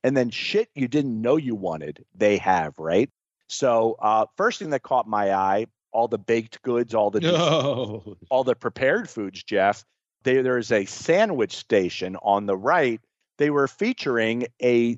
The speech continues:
Speaker 1: six-inch hoagie roast beef.
Speaker 2: Six-inch?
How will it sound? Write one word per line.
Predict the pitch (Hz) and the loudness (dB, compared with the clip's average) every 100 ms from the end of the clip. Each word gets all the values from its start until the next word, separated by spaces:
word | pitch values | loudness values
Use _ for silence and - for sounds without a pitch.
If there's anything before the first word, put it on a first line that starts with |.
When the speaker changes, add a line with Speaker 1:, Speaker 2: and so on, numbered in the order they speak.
| - | -8
Speaker 1:
six-inch | - 240 247 - 170 156 - - | -4 -4 -2 0 0 0 -6 -10
hoagie | - 190 220 147 110 104 113 107 | -4 0 0 0 0 -2 -6 -4
roast | 120 160 208 - | 0 0 -2 -2
beef. | 131 101 101 113 - _ | 0 0 -2 -8 -20 _
Speaker 2:
Six-inch? | - 156 156 170 170 - | -4 -2 0 -2 0 -4